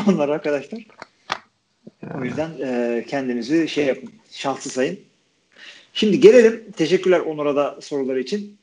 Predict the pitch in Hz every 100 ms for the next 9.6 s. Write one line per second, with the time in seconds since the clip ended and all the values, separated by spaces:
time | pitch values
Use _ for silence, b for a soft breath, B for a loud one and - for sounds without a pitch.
0 | - 135 165 196 214 208 202 190 196 190
1 | 143 131 - 214 - _ _ _ _ _
2 | _ _ _ _ - 196 196 190 185 180
3 | 180 165 180 165 180 156 127 120 135 170
4 | 175 135 117 117 117 143 131 127 127 120
5 | 117 170 _ _ _ _ 131 160 226 214
6 | 160 131 208 208 165 156 - 208 196 160
7 | 151 - 185 190 160 165 185 185 165 147
8 | 139 117 127 147 139 - 226 233 226 220
9 | 190 175 175 190 196 196